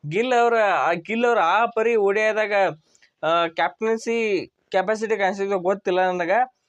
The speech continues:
ಆದ್ರೂ ಈ ಪರಿ ಭರವಸೆ ತೋರ್ಸಿ ನಮ್ ಗಂಭೀರ್ ಅವರು, ಬಿ ಸಿ ಸಿ ಐ ದವರು ಓವರ್ ರೋಹಿತ್ ಶರ್ಮಾ,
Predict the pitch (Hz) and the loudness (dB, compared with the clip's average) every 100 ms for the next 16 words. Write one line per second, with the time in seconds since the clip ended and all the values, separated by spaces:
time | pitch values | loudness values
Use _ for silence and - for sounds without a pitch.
0 | _ - 131 185 226 226 233 202 220 226 | _ -4 0 2 0 0 0 0 -4 -2
1 | 220 220 220 175 175 202 202 214 202 196 | 0 0 0 0 0 0 -2 -4 -2 -4
2 | 190 185 175 170 190 208 196 196 175 165 | -2 -4 -2 -2 0 0 2 0 -2 -6
3 | 170 - 202 190 196 196 196 156 151 180 | -10 -6 -2 0 2 2 0 0 0 2
4 | 226 262 254 240 247 - 240 220 226 | 2 2 2 0 0 -4 -4 -2 -2